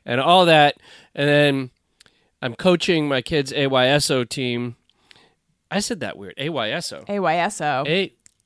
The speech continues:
Speaker 1: A Y S O.
Speaker 2: <laughs>
Speaker 1: Did you learn that at uni?
Speaker 2: <laughs>
Speaker 1: Um,
Speaker 2: In grade eleven.
Speaker 1: Yeah. After, after I took my O levels,
Speaker 2: <laughs>
Speaker 1: um, no,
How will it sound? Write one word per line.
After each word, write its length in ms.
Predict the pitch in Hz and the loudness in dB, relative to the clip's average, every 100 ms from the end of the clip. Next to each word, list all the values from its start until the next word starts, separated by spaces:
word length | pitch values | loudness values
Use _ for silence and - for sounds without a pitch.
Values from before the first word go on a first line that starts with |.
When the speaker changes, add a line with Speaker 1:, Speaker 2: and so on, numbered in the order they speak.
| _ _ _ _ | _ _ _ _
Speaker 1:
A 120 | 170 175 | -6 -2
Y 160 | 135 | -2
S 220 | 170 220 90 | -2 -4 -8
O. 180 | 78 185 | -12 -6
Speaker 2:
<laughs> 380 | 214 202 214 - _ _ _ _ _ _ _ _ - | -4 -2 -4 -6 _ _ _ _ _ _ _ _ -10
Speaker 1:
Did 160 | 311 | -4
you 80 | 339 | 0
learn 200 | 320 294 | 2 2
that 140 | 277 277 | 2 2
at 120 | 262 | 0
uni? 380 | 240 214 214 - | -2 -2 -4 -4
Speaker 2:
<laughs> 40 | 320 320 - - 311 | -4 -4 2 6 6
Speaker 1:
Um, 380 | 151 143 143 135 - | 6 0 -4 -10 -10
Speaker 2:
In 140 | 285 247 | -8 -4
grade 340 | 226 214 196 - | -4 -4 -8 -10
eleven. 460 | 208 165 160 175 254 _ _ _ _ _ _ _ _ _ _ _ _ _ _ 139 | -6 -6 -6 -8 -12 _ _ _ _ _ _ _ _ _ _ _ _ _ _ -8
Speaker 1:
Yeah. 160 | 117 - _ _ _ - _ _ _ _ _ _ _ _ _ - | -8 -10 _ _ _ -20 _ _ _ _ _ _ _ _ _ -4
After, 240 | 190 - - - | -4 -4 -12 -6
after 240 | 240 277 | -2 2
I 120 | 240 202 | 2 2
took 240 | 240 - | -4 -4
my 200 | 180 170 | -2 -2
O 100 | 202 | 0
levels, 540 | 196 135 113 131 - - _ _ - | 0 -2 -2 -6 -10 -20 _ _ -4
Speaker 2:
<laughs> 280 | 277 - | -4 0
Speaker 1:
um, 420 | 254 240 135 - - - - | 0 2 0 -2 -8 -20 -12
no, 260 | 196 165 | -2 -2